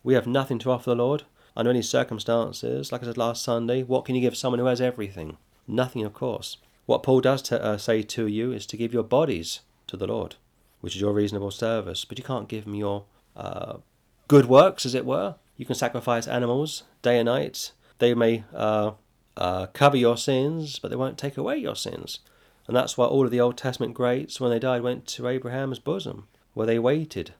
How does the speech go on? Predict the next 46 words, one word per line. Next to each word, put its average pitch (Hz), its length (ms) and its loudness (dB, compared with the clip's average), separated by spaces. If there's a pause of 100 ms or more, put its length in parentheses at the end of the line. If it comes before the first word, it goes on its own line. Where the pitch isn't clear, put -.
(120)
and 101 160 -8
waited 135 400 -4
for 107 100 -12
the, 107 360 -6 (140)
for - 60 -12
the 107 60 0
Lord 113 160 0
Jesus 107 240 -6
Christ 139 300 -8
to - 60 -16
come, 90 120 -6
the 95 60 0
Lamb 117 200 4
of 113 80 -2
God, 139 300 0 (360)
who 120 80 -4
would 117 140 0
take 185 320 4
away 180 240 6
their 143 160 2
sins. 80 500 -6 (280)
And 113 80 6
only 123 140 8
then 120 280 4
could 104 160 -6
they 107 60 -4
go 107 100 0
to 101 80 0
heaven 110 400 -4 (240)
when 101 140 0
he 156 160 6
went 123 220 4
to - 80 -6
heaven. 87 420 -10
Up 107 120 -10
until 104 300 -6
then, 104 280 -6 (360)
nobody 110 180 0
went 98 140 0
to 101 80 -6
heaven 92 400 -6 (320)
because - 220 -10
heaven 104 320 -2
wasn't 104 260 -8
yet 101 160 -6
open. 95 480 -8